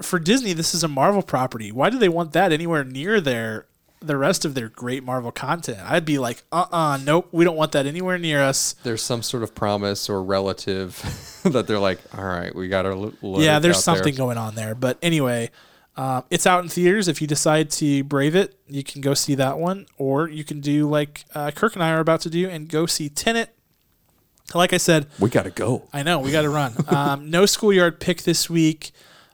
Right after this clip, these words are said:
Speaker 1: um, so we're gonna wrap up the show. A couple of,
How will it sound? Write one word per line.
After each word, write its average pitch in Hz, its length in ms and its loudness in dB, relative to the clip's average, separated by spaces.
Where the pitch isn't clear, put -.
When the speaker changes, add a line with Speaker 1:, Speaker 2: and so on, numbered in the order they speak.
Speaker 1:
um, 131 360 -8
so - 140 0
we're 151 100 0
gonna 151 160 2
wrap 143 260 2
up 147 120 -4
the 135 80 -4
show. 139 440 0
A 139 60 -2
couple 175 320 0
of, 147 260 -6